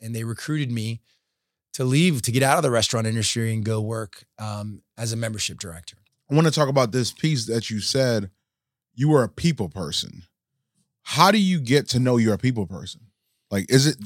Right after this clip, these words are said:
Speaker 2: do you have to work on that also? Like, how do you get to know that?
Speaker 1: Well, I, look, you gotta work on anything, right? You, I don't care who tells you that they don't work on, you, that, that, uh, you've gotta work on it, right? But I think naturally, I genuinely care, right?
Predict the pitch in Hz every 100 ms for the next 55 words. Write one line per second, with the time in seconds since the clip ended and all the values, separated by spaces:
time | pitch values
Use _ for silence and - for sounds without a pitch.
0 | - 110 135 120 107 104 147 156 139 147
1 | 151 190 214 214 233 _ _ _ - 107
2 | 156 185 165 139 135 110 107 76 73 _
3 | - 110 95 - 107 107 - - - -
4 | - - - 78 - 123 123 107 104 98
5 | 95 82 76 73 80 90 85 71 - 101
6 | 101 98 104 101 - 110 117 107 107 104
7 | - 107 104 98 104 98 95 95 101 101
8 | 85 95 104 107 - 110 113 113 101 -
9 | 98 107 92 - - 123 110 131 123 107
10 | 92 87 87 - 98 90 - 101 95 -
11 | 127 123 127 120 110 - 143 131 123 -
12 | - 110 110 101 113 110 104 90 - -
13 | _ _ _ _ _ _ _ _ 120 117